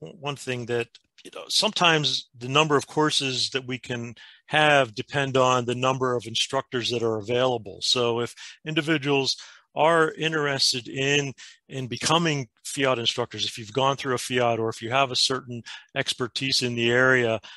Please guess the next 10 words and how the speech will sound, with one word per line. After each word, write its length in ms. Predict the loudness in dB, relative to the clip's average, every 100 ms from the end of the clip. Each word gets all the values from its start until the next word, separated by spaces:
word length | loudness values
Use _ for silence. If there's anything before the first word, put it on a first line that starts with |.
| -10
definitely 360 | -4 -2 -2 -6
feel 240 | -2 -4
free 280 | -4 -6 -6
to 80 | -6
reach 340 | -6 -6 -2
out 360 | 2 2 2 -2 -18 -20 -20 -16 -10
and 240 | -8 -6
offer 560 | -6 0 0 0 -2 -4
up 180 | -4 -4
to, 500 | -2 0 0 -2